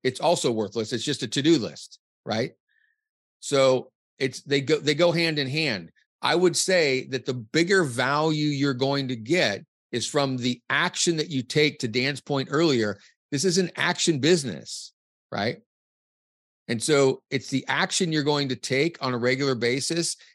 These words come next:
and pushing yourself, just like if you were a runner or if you were doing some kind of workout, whatever, it's pushing that envelope on those items so that you're making sure, "Well, let's do it this way." Can, does anybody think that if you didn't, that you didn't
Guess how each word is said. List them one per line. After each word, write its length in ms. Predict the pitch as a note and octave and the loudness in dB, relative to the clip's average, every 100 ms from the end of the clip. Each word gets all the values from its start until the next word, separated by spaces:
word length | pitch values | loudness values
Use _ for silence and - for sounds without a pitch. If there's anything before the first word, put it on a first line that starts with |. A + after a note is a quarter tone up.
| - | -8
and 160 | A2+ | -6
pushing 360 | A2 D#3+ - E3 | 0 0 2 0
yourself, 500 | D#3 C#3 D3+ D#3+ D#3 - _ - | -2 2 2 2 -2 -16 _ -6
just 200 | B2+ A#2 | -4 2
like 280 | D3+ C#3 - | 2 2 -2
if 160 | C3+ G#2+ | -8 -2
you 140 | B2+ | 2
were 180 | C3+ C3 - | 2 0 -2
a 100 | B2+ | -2
runner 420 | B2 D3+ D#3 D3+ | 0 2 2 2
or 120 | C3 A#2 | 2 0
if 100 | A#2 | -2
you 180 | A#2+ | -2
were 160 | A#2+ A#2+ | 0 -2
doing 300 | A2+ B2+ B2 | -2 -2 -2
some 160 | C3 A#2 | -4 -4
kind 160 | B2 | -4
of 60 | A2+ | -2
workout, 360 | C#3 C3+ C#3+ | -2 0 0
whatever, 440 | B2+ B2 C3+ D#3 D#3 - _ | 2 2 2 0 -4 -12 _
it's 160 | A#2+ A2+ | -6 -6
pushing 440 | - F3+ - D#3+ | 0 2 2 0
that 280 | C#3 C3+ - _ _ - | 0 0 -2 _ _ -2
envelope 560 | D#3+ F3 C#3 C3 A#2+ - | 0 0 2 2 2 -2
on 180 | B2 B2+ | -2 0
those 220 | B2+ A#2 | -2 0
items 680 | A#2 D#3 C#3+ G2+ A2 - - _ _ _ _ - | 0 0 0 -4 -8 -14 -18 _ _ _ _ -2
so 160 | C#3+ | 0
that 120 | C3+ | 0
you're 160 | - D3 | 2 0
making 320 | D3 D3+ D#3 | 2 0 -2
sure, 260 | C3 - F3 | -4 -2 -2
"Well, 160 | - D3 - | -2 -6 -4
let's 220 | D3+ - _ _ - | -6 -6 _ _ -10
do 100 | - | -4
it 100 | D#3+ | -2
this 180 | E3 - | -2 -4
way." 180 | A#2+ D#2+ _ _ _ | -4 -8 _ _ _
Can, 200 | - D3 - | -8 -6 -2
does 200 | D3 B2+ | -4 -2
anybody 420 | E3 G#3+ G3 E3+ | -2 0 0 0
think 300 | - F3 C3+ | 0 -4 -2
that 80 | B2 | -4
if 100 | A2+ | -4
you 80 | C#3 | 0
didn't, 320 | E3 E3 - | 0 0 -4
that 140 | D3 | -4
you 120 | C3+ | -4
didn't 320 | B2 D3+ E3 | -4 -2 -4